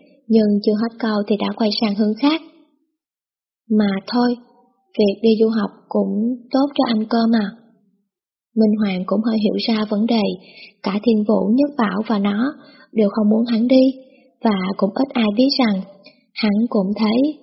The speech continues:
hắn cũng không muốn sang Mỹ một chút nào. Nhưng vì lý do đó, một lý do đặc biệt mà hắn không thể làm khác.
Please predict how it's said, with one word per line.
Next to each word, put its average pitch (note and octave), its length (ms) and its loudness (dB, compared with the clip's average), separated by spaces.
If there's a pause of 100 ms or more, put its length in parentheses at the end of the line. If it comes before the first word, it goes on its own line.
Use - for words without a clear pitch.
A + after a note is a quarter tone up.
(320)
hắn G#3+ 200 -2 (220)
cũng G3+ 240 2
không G#3+ 220 2
muốn G#3+ 120 2 (120)
sang A#3 160 2
Mỹ G#3+ 140 4
một A3+ 260 2
chút E4 160 0
nào. B3 240 2 (800)
Nhưng G#3+ 400 4
vì G#3+ 60 4
lý G3 260 2
do A3 160 0
đó, G#3 200 0 (600)
một G#3+ 220 4
lý G#3+ 160 4
do A3+ 220 2
đặc G#3+ 220 0
biệt G#3 260 4
mà G#3+ 100 2
hắn G#3+ 160 2
không A#3+ 220 0
thể G#3 100 0 (100)
làm G#3 200 0
khác. D#4 260 2